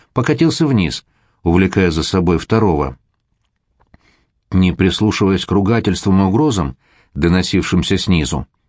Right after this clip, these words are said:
Катя лезла вверх, туда, где из-за снежного края вырастали стволы деревьев. "Только бы не свалиться, только бы не свалиться!"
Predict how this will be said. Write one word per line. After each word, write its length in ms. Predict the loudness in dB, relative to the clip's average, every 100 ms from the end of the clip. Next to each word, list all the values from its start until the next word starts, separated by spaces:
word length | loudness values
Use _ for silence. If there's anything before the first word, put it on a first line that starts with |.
| _
Катя 420 | -6 -2 -2 0 0
лезла 400 | 2 0 0 0
вверх, 400 | 0 -2 -4 _ _ _ _ _
туда, 340 | -2 0 2 0
где 200 | 2 0
из-за 240 | 2 -2
снежного 540 | 0 0 2 2 0
края 460 | 0 0 0 0 -4 _ _ _
вырастали 480 | 0 0 0 0 0
стволы 360 | -2 0 0
деревьев. 580 | 2 0 0 -2 -6 -10 _ _ _ _ _ _ _ _ _ _ _ _ _ _ _
"Только 360 | 0 0 0 0
бы 140 | 2
не 140 | 0
свалиться, 680 | -2 -2 0 0 -2 -4 -8
только 440 | -2 0 0 0 0
бы 160 | 0
не 140 | 0 -2
свалиться!" 880 | -2 -2 0 0 -2 -2 -2 -2